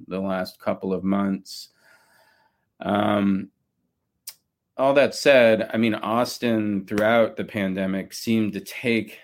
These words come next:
the precautions, the recommended precautions, much more seriously than the rest of the state. I had quite alarming experiences at the height of the pandemic,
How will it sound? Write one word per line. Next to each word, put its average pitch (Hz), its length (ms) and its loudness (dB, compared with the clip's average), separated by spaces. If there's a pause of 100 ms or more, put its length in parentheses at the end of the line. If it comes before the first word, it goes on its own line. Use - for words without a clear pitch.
the 104 80 -8
precautions, 90 1300 -10
the 90 100 -6
recommended 98 640 -4
precautions, 87 580 -8
much 180 220 -6
more 101 100 -8
seriously 98 680 -6
than 85 380 -8 (840)
the 87 120 -6
rest 92 280 -6
of 76 80 -16
the 78 80 -14
state. 90 640 -4 (100)
I 87 400 -6
had 90 500 -4 (960)
quite 123 240 2
alarming 107 480 0
experiences 90 920 -6
at 90 100 -8
the - 80 -12
height 123 640 -4
of 87 260 -8
the 87 140 -6
pandemic, 87 800 -8